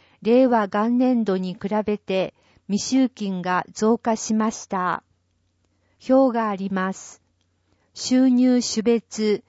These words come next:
金額の順に読みます。市税、十七億千九百十一万円。国民健康保険税、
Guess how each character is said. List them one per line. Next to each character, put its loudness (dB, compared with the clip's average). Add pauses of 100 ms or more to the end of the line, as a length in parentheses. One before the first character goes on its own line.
(320)
金 0
額 0 (140)
の 2
順 2
に 0
読 0
み 0
ま -2
す。 -16 (1000)
市 -4
税、 2 (720)
十 4
七 2
億 -2 (120)
千 2
九 2
百 0
十 2
一 -2
万 0
円。 -6 (760)
国 0
民 2
健 0
康 4
保 0
険 2
税、 -2